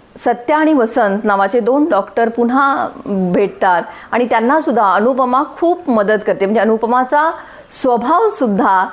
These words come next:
तिच्या सौंदर्या एवढा चांगला असतो. अनुपमाचा पुढचा प्रवास कसा होतो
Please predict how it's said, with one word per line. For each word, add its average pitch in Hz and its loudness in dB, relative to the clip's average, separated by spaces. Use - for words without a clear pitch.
तिच्या 302 0
सौंदर्या 262 2
एवढा 247 2
चांगला 175 0
असतो. 165 -4
अनुपमाचा 311 2
पुढचा 311 0
प्रवास 277 0
कसा 247 0
होतो 175 -4